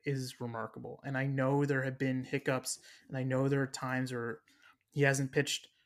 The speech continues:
like a top of the rotation guy. And is he an ace? No, probably not.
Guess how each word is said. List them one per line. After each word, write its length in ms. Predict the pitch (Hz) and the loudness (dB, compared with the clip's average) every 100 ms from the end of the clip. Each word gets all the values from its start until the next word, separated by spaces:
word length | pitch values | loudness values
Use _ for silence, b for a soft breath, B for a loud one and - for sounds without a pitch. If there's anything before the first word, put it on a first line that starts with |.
| _ | _
like 140 | 139 127 | -6 -4
a 40 | |
top 300 | - 139 131 | 2 2 2
of 40 | |
the 60 | 131 | 0
rotation 460 | 123 139 131 135 127 | 0 0 0 0 -2
guy. 300 | 120 120 123 | 0 0 -2
And 180 | 120 | -2
is 180 | 117 143 | -2 0
he 140 | 160 151 | 2 2
an 80 | 139 | 2
ace? 520 | 135 147 - - - | 2 2 0 -4 -6
No, 360 | 143 180 156 143 | -10 -2 0 2
probably 320 | 151 151 147 | 4 4 4
not. 360 | 123 123 127 | 2 2 0